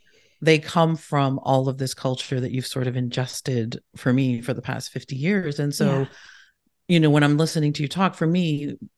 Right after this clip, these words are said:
Speaker 1: so that, that separation comes through, I learned that skill through meditation.
Speaker 2: Yeah.
Speaker 1: And that for me has given me a chance to get curious and be like, "Okay, what was that thought?" And let's take a minute <laughs> and be like,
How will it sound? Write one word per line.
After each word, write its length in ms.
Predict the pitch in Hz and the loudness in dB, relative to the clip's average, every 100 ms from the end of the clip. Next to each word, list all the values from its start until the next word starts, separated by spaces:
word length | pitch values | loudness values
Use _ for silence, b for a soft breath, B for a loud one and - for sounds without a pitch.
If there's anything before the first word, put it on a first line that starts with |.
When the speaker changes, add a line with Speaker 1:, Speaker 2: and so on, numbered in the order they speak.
| - | -16
Speaker 1:
so 140 | - | -4
that, 100 | 156 | -2
that 180 | 151 151 | -2 -4
separation 640 | - - 165 156 147 147 143 | -6 -6 -2 0 0 -2 -6
comes 280 | 139 131 | -4 -6
through, 340 | - 139 131 127 | -6 -6 -4 -4
I 140 | 139 | -4
learned 460 | 139 135 139 139 135 | -2 -2 -4 -2 -2
that 200 | 123 - | -4 -8
skill 260 | - 127 | -12 -10
through 220 | 123 - 120 | -10 -10 -10
meditation. 640 | 113 - - - - - _ b b | -10 -12 -12 -12 -12 -16 _ b b
Speaker 2:
Yeah. 160 | 226 185 | 2 4
Speaker 1:
And 80 | 156 | 4
that 220 | 139 - | 2 0
for 80 | 151 | 0
me 140 | 139 | 0
has 200 | 139 131 | 0 -4
given 400 | - 143 135 131 | 0 2 2 2
me 400 | 131 123 123 120 - _ _ _ _ _ _ - | 0 -2 -2 -6 -10 _ _ _ _ _ _ -4
a 80 | 139 | -4
chance 320 | - 139 - | -2 -4 -4
to 260 | - 208 202 | -4 0 2
get 200 | 165 135 | 0 0
curious 340 | 143 131 131 | -2 0 -2
and 60 | 143 | -4
be 100 | 147 | -4
like, 220 | 143 - | -6 -4
"Okay, 320 | 165 165 135 127 | -4 -4 -6 -8
what 220 | - 147 147 | -4 -4 -2
was 140 | 180 | -4
that 280 | 175 165 - | -4 -6 -6
thought?" 320 | - - - - - | -6 -4 -6 -10 -2
And 380 | 143 127 127 139 - _ | 0 2 0 -4 -12 _
let's 200 | 180 - - _ - | -10 -10 -18 _ -20
take 220 | - 185 | -8 -4
a 60 | 180 175 | -4 -2
minute 380 | 143 131 156 - - | 0 0 -2 -6 -4
<laughs> 80 | |
and 180 | 233 170 | 0 0
be 120 | 165 175 | -2 -4
like, 220 | 185 | -6